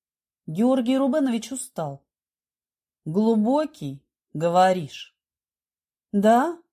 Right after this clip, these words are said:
внизу густой кустарник. Туда дачники частенько мусор выбрасывают». «Хорошо. Там останови».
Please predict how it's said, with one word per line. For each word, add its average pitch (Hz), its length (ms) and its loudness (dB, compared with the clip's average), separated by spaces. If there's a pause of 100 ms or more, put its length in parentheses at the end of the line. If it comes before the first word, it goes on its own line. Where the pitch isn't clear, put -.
(340)
внизу 262 460 2
густой 240 380 -6
кустарник. 233 840 -4 (560)
Туда 320 280 0
дачники 247 560 -2
частенько 277 600 0
мусор 262 400 -2
выбрасывают». 180 920 -4 (1400)
«Хорошо. 202 880 -2 (400)
Там 208 260 4
останови». 226 800 -4